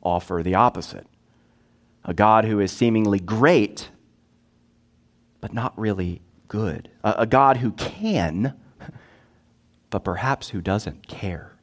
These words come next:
When we open our Bibles, though, something startling happens. We encounter a living Lord who is both great and good, sovereign and kind, who can and who cares.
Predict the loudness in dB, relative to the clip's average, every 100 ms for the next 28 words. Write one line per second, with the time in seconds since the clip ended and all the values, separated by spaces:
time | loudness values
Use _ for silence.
0 | _ _ _ _ _ _ _ _ _ _
1 | _ _ _ -12 -2 2 4 2 0 2
2 | 4 2 2 -4 -6 -6 -6 -2 -2 -2
3 | -4 -4 -6 -12 -14 -12 -4 -2 0 -2
4 | -4 -10 -14 -12 -8 -8 -10 -16 -20 -20
5 | _ _ _ _ _ _ _ -4 0 2
6 | 0 -4 -4 -4 -4 -6 -14 -12 -6 -2
7 | 0 0 -2 -2 -2 -2 -4 -6 -4 -4
8 | -4 -4 -4 -10 -12 -6 0 0 0 -8
9 | -4 0 0 -2 -8 -14 -16 -20 -20 -16
10 | -10 2 6 6 4 0 0 0 0 2
11 | 4 2 -2 -6 -8 -8 -10 -16 -20 -16
12 | -2 0 0 -4 -8 -2 -2 -2 -6 -12
13 | -18 _ _ -4 -2 -2 -4 -10 -16 _
14 | _ _ _ -10 -10 -6 -4 -4 -8 -16
15 | -20